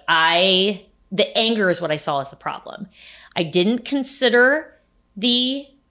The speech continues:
primary emotion. And I didn't consider anger itself to be a very natural response.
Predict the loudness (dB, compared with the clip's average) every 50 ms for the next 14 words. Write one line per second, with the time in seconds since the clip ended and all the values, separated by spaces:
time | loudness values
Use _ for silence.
0 | _ _ -8 -2 0 0 2 2 0 -2 -4 -4 -6 -6 -6 -8 -8 -8 -8 -8
1 | -8 -8 -10 -12 _ _ _ _ _ _ _ _ _ _ _ _ _ _ _ _
2 | _ _ _ _ _ _ -20 -20 -20 -20 -20 -20 -20 -20 -20 _ _ _ _ _
3 | _ _ _ 0 2 2 4 4 0 0 2 2 2 2 2 -2 -4 -4 -4 -4
4 | -2 0 0 0 0 0 0 0 0 0 2 2 2 2 2 0 -4 -4 0 2
5 | 2 4 4 2 2 0 0 -2 -2 -2 0 -2 -2 0 0 -2 -2 -2 -4 -2
6 | -2 -2 0 0 0 0 0 -2 -6 -6 -2 0 0 0 0 -2 -2 -2 -2 -2
7 | -2 -4 -6 -6 -6 -6 -2 -2 -2 -2 -2 -4 -6 -8 -10 -12 -12 -12 -14 -14